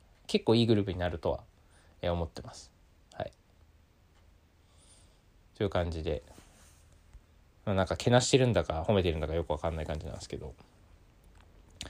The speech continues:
はい。まあね、関西遠征めちゃめちゃ楽しかったということで、あの、久々に遠征して思ったんですけど、僕も二十代の頃とか遠征し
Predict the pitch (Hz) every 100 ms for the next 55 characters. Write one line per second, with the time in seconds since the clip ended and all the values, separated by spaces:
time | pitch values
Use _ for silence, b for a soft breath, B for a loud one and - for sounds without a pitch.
0 | B B B B B B - - - -
1 | 90 85 85 - - - - - - -
2 | - - - - 92 80 78 - 113 101
3 | 107 98 95 82 85 90 92 87 85 85
4 | - 90 95 - - - - - - 98
5 | 87 90 80 80 - B B B - 98
6 | 92 87 82 87 147 156 156 165 156 139
7 | 143 143 131 127 131 - - - - 62
8 | 57 113 120 120 170 165 165 139 143 165
9 | 202 - 78 71 78 78 - 82 90 90
10 | 101 - 104 98 98 92 -